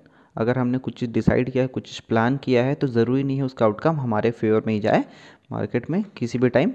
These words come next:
कुछ भी चीज़ हो सकती है, ये था फर्स्ट फंडामेंटल ट्रुथ। सेकंड ट्रुथ था, "You don't need to know what's going to happen next in order to make money।" है ना, आपको हर एक मोमेंट में क्या हो रहा है, उस हर एक मोमेंट को पहचानने की ज़रूरत नहीं है in order to make money in the market।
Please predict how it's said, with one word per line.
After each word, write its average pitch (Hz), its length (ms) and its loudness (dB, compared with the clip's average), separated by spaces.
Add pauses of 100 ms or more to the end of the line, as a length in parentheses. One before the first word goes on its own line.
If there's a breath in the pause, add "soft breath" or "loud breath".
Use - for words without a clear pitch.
(120)
कुछ 110 120 0
भी 120 100 0
चीज़ 160 240 -2 (140)
हो 113 60 2
सकती 101 300 -4
है, 101 80 -2
ये 110 120 0
था 117 40 -2
फर्स्ट 120 240 -6
फंडामेंटल 113 480 -2
ट्रुथ। - 320 -6 (760 soft breath)
सेकंड 147 260 4
ट्रुथ 143 100 0
था, 160 160 0
"You 160 160 4
don't 139 220 2
need 160 240 0
to 127 60 0
know 143 200 2
what's 127 240 2
going 127 160 2
to 127 100 0
happen 117 300 0
next - 300 -6
in 120 80 -2
order 110 240 2
to 120 100 -2
make 101 200 -2
money।" 101 220 -6
है 143 80 -6
ना, 160 100 -6
आपको 120 260 0
हर 139 200 4
एक 143 200 0
मोमेंट 127 340 -2
में 135 80 -4
क्या 123 120 4
हो 127 200 2
रहा 117 140 -2
है, 135 100 -2
उस 131 200 -12 (100)
हर 143 260 0
एक 127 120 -8
मोमेंट 117 240 -2
को 131 120 -4
पहचानने 113 440 -2
की 113 100 -6
ज़रूरत 110 260 -4
नहीं 107 140 -2
है 185 140 -4
in 151 60 -4
order 110 280 0
to - 100 -4
make - 160 -8
money 98 220 -4
in 104 80 -4
the 131 100 -6
market। - 400 -10